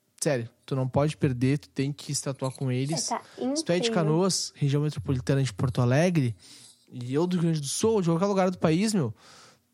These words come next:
Speaker 1: troca uma ideia com eles. Troca uma ideia com a gente e é isso aí. Me sigam nas redes sociais, arroba William Gauss e arroba Arbitrium Produtora, que também tem o podcast da Columi, que é o Columicast. Tem Projeto Caverna,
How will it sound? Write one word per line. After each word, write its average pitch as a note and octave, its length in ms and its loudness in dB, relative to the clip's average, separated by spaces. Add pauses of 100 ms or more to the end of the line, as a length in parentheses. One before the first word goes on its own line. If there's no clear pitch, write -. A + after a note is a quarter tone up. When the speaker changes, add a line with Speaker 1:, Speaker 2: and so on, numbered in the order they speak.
(240)
Speaker 1:
troca F3 200 2
uma G3+ 100 2
ideia E3 200 2
com E3+ 200 0
eles. C#3+ 320 0 (180)
Troca D3+ 200 0
uma D#3+ 80 2
ideia D3+ 160 2
com D#3 60 2
a C#3+ 60 6
gente D3 420 0
e D3 400 -2
é D3 60 0
isso D3 200 -2
aí. D#3 220 0 (280)
Me D3 80 -2
sigam F#3 480 0 (200)
nas C3+ 100 -6
redes C3 160 -4 (100)
sociais, C3 400 -2
arroba B2 220 0
William B2 240 2
Gauss C3 320 2
e D3 60 2
arroba C3+ 340 0
Arbitrium C3+ 400 -2
Produtora, D3 560 -2
que - 100 -16
também C#3+ 240 2
tem C#3+ 140 -2
o C3 60 0
podcast C3+ 580 0
da B2+ 80 4
Columi, C#3+ 580 2 (400)
que - 60 -8
é C3+ 60 0
o B2+ 40 0
Columicast. D3 1000 -2 (420)
Tem F3 500 0 (600)
Projeto C#3+ 340 0
Caverna, G#3 560 0